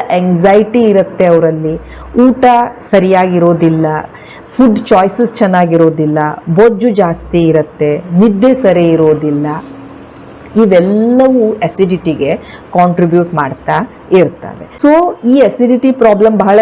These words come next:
ಸಲ ಪೇಷಂಟ್ ಹೇಳ್ತಿರ್ತಾರೆ, "ನಾನು ಎಲ್ಲಿವರೆಗೆ ಗುಳಿಗೆ ತಗೊಳ್ಬೇಕು, ಎಷ್ಟು ಮಾತ್ರೆಗಳನ್ನ ತಗೊಂಡೆ, ಆದ್ರೆ ನನಗೆ ಕಡಿಮೆನೇ ಆಗ್ತಾ ಇಲ್ಲ" ಅಂತ. So ಈ ಅಸಿಡಿಟಿ ಏನಿದೆ, ಇದು ಒಂದು ಲೈಫ್ ಸ್ಟೈಲ್ ಡಿಸೀಸ್. So ಇದು ನೀವು ಮಾತ್ರೆ ತಗೊಂಡಾಗ ಮಾತ್ರ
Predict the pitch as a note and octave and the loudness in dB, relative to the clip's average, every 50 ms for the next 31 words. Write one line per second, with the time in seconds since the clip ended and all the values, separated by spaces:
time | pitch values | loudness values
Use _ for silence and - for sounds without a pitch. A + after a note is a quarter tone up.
0 | A3 A3 G#3+ G#3+ A3 G#3+ - F#3 F3 - G3+ G3+ G3+ - G3 F#3+ F#3+ F#3 - F#3 | 2 0 0 -2 0 0 -2 -2 -2 0 -2 -2 -2 -2 -2 -2 0 0 -2 -4
1 | E3+ E3+ - F3+ F3 F3+ F3+ F#3+ G3+ G3 F#3 F#3 F3+ F3+ F#3 G#3 A3+ A#3 G#3 G#3+ | -4 0 0 2 2 2 0 -2 -2 -2 0 0 2 2 2 2 2 4 4 2
2 | G3+ G3 G3 F#3 F3 F3+ F3 E3 F3+ E3+ - E3+ D#3 E3+ E3+ E3 E3 D#3+ D#3+ - | 2 2 0 0 0 0 0 0 -2 -2 0 2 2 2 2 2 0 -2 -4 -4
3 | F3 E3+ E3+ F#3+ F#3 - - - - C4 A3+ G#3+ F#3+ G3 G3 - A3+ G#3+ G#3 G3+ | -4 -2 -2 -2 -2 -4 -6 -4 -2 0 2 2 0 0 0 2 2 2 4 2
4 | G3 F#3+ F#3 F#3 F#3 - E3+ D#3+ E3 E3+ E3+ D#3+ E3+ E3+ E3+ F3 F3+ F3 E3+ E3+ | 0 -2 -4 -4 -4 -2 -2 0 0 0 2 2 2 2 2 0 -4 -6 -6 -4
5 | - E3 D#3 D#3 D#3 D#3 D#3+ E3 D#3 D3+ D3+ - - - D#3+ D#3 D#3 D3+ D#3+ D#3+ | -4 -4 -2 -2 -2 -2 -2 -2 -4 -4 -6 -10 -12 -12 -10 -8 -8 -8 -8 -8
6 | D#3+ D#3 E3 E3 E3+ - - - - - - - - - - - - - D4 D4 | -10 -10 -12 -14 -16 -16 -14 -16 -16 -16 -18 -20 -20 -20 -20 -18 -6 -2 0 0
7 | - - - - A#3 A#3+ B3+ C#4+ D4+ - - F#3+ F3+ - A#3 A#3 G#3 A#3+ A3+ A#3+ | 0 0 0 0 2 4 4 2 2 2 0 -2 -2 -2 -2 0 0 0 0 0
8 | B3 A3 F#3+ F#3 F3+ F3+ F3 E3 D#3+ F3 F#3 G3 A3+ A#3 - G3+ G3 F3+ A3 A#3+ | 0 0 0 0 0 0 -2 0 2 2 4 4 4 2 2 -2 -2 0 0 0
9 | A#3+ A3 G3+ G3+ G3 G3 G3+ A#3 A#3+ G#3 E3+ D#3 F3+ F3+ - - - - A3 A3 | 2 2 0 0 0 0 0 0 2 2 2 2 0 -2 -4 -6 -2 2 2 4
10 | A3 G#3+ F3 E3+ E3 - - D#3 D3 D3 - - - - - - A#3 A3+ G#3 G3 | 4 2 0 0 -2 -4 -4 -6 -6 -6 -8 -14 -18 -6 0 2 2 2 2 2
11 | F#3 A#3+ B3 A#3 A#3 A#3 A#3 A#3 A3+ G3 E3 E3+ E3+ - G#3+ G#3+ A3 G#3+ G3 F3 | 0 0 2 2 4 4 4 4 4 2 0 -2 -2 0 0 0 2 2 2 0
12 | G3 G3+ G#3 G#3 G#3+ G#3 G#3 G#3 G3+ F#3 E3+ E3+ F3 - - G#3+ | 0 0 2 2 0 0 0 0 0 0 -2 -2 -4 -2 0 2